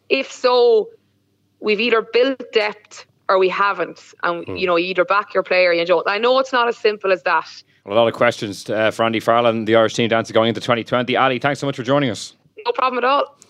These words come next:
Speaker 3: Well, lads, I guess that's twenty nineteen in the books, but looking ahead to twenty twenty now and Andy Farrell coming in, who, who's in a bit of an awkward position for it, because I guess, you know, there'll be a mix of what people want to see in, tw-, in the next Six Nations. They want to see maybe some new players, some maybe personnel changes we maybe touched on earlier,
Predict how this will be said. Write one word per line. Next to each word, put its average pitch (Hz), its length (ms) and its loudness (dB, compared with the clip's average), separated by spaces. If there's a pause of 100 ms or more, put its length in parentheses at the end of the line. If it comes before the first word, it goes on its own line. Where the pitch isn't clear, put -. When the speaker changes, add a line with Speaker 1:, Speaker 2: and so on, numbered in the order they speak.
(120)
Speaker 3:
Well, 110 180 2
lads, 107 240 2
I 104 40 0
guess 107 140 2
that's 123 180 0
twenty 127 240 -2
nineteen 110 340 -2
in 120 60 0
the 110 80 -2
books, 101 220 0
but 113 100 -8
looking 131 220 0
ahead 113 140 2
to 104 40 -8
twenty 107 240 -2
twenty 107 300 -2
now 101 180 0
and 98 80 0
Andy 98 200 -4
Farrell 104 320 2
coming 101 260 -4
in, 92 260 0 (680)
who, 113 240 6
who's 127 160 -2
in 175 80 0
a 147 80 2
bit 202 160 4
of 170 80 0
an 151 40 2
awkward 123 280 -2
position 120 340 -4
for 113 160 4
it, 101 100 2
because 98 220 -2
I 107 60 4
guess, 107 340 2 (540)
you 113 100 -2
know, 104 200 0 (140)
there'll 113 120 4
be 117 100 2
a 107 60 0
mix 131 300 0
of 110 120 -2
what 104 100 2
people 104 260 0
want 101 160 0
to 92 80 -8
see 107 180 0
in, 104 80 -4
tw-, - 140 -18
in 101 360 -6
the 101 40 0
next 101 220 -2
Six 92 180 -8
Nations. 95 280 -4
They 101 80 -2
want 101 160 0
to - 40 -8
see 113 120 0
maybe 101 180 2
some 98 240 -4
new 107 220 0
players, 101 420 2
some 95 160 -12
maybe 95 220 -2
personnel 98 480 -2
changes 95 400 -6
we 98 120 -8
maybe 92 200 -6
touched - 280 -4
on 95 120 0
earlier, 98 280 0